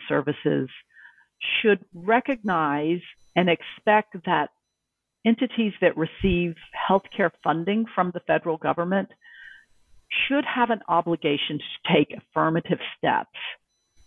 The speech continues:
to try to advance health equity. So this, just a little bit of background, this comes from, from a provision of housing law in the United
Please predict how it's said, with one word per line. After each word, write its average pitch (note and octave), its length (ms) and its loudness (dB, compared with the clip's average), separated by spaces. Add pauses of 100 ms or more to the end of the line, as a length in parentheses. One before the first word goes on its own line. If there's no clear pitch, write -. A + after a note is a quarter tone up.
(100)
to G3 60 4
try F#3+ 380 0
to - 220 -6
advance D3 520 0
health C3 220 0 (120)
equity. - 560 -6 (1000)
So A3 200 2 (220)
this, - 120 8 (240)
just A#3 180 2 (100)
a E3+ 60 2
little F#3+ 240 2
bit G3+ 140 2
of F3+ 60 -4
background, F3+ 440 0
this G#3 100 2 (160)
comes F#3 240 2 (140)
from, D#3 420 0 (300)
from D#3 380 0
a D3 60 0
provision E3 580 -2
of C#3 360 0 (320)
housing F3 500 -2
law F#3+ 300 0
in G3 120 -6
the F#3+ 80 -6
United G3 420 0